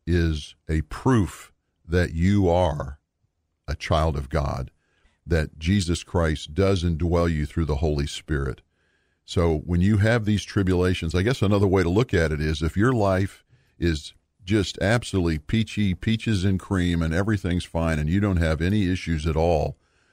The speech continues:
with the world or individuals or yourself and whatnot, you need to ask yourself, you know, as they say, have a checkup from the neck up, because the difference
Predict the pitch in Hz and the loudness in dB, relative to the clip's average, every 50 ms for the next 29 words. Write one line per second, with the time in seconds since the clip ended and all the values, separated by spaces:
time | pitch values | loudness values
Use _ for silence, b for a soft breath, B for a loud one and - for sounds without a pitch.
0 | _ - 82 92 92 78 80 80 76 80 92 95 92 92 92 87 87 87 82 78 | _ -4 0 0 0 2 0 0 0 2 2 2 2 2 2 2 0 0 -2 -2
1 | 73 71 78 87 85 80 78 73 92 98 85 87 92 90 90 80 71 78 78 80 | -2 -2 0 0 2 0 2 2 2 2 2 2 0 0 0 -2 -2 -4 -2 -2
2 | 76 76 78 - - - 92 87 82 - - 78 76 76 71 55 65 69 71 69 | -2 -2 -4 -4 -2 0 2 2 0 0 -2 -2 -2 -2 -4 -4 -4 -4 -4 -4
3 | 67 - _ _ _ _ _ _ _ _ _ _ _ _ _ _ _ _ - 87 | -6 -8 _ _ _ _ _ _ _ _ _ _ _ _ _ _ _ _ 0 2
4 | 90 98 110 117 107 110 107 107 120 127 - - - 76 73 - - 60 - - | 4 4 4 4 4 4 2 2 2 0 -2 -4 -6 -8 -8 -6 -6 -6 -6 -6
5 | - - 73 71 76 78 78 73 73 76 78 - - 95 87 85 82 82 80 78 | -6 -4 -2 0 0 0 0 0 0 -2 -2 -2 0 0 2 2 2 2 0 0
6 | 73 - - - 98 - - 87 80 - - - 87 80 80 82 85 85 90 98 | -4 -2 0 0 0 2 2 0 -2 -2 -2 -2 0 0 2 2 2 2 2 2
7 | 107 - - - - - - - - _ _ _ _ _ _ _ _ _ _ _ | 0 -2 -4 -6 -6 -6 -10 -16 -20 _ _ _ _ _ _ _ _ _ _ _
8 | _ _ _ _ _ _ _ - - - - 82 82 - - 82 80 71 - - | _ _ _ _ _ _ _ -20 -18 -8 -6 -6 -4 -2 0 0 0 -2 -4 -8
9 | - _ _ _ _ _ _ _ - 80 92 87 76 101 117 - - 104 78 65 | -14 _ _ _ _ _ _ _ -4 -2 0 0 2 2 0 2 0 -2 -4 -4
10 | - - - | -6 -12 -18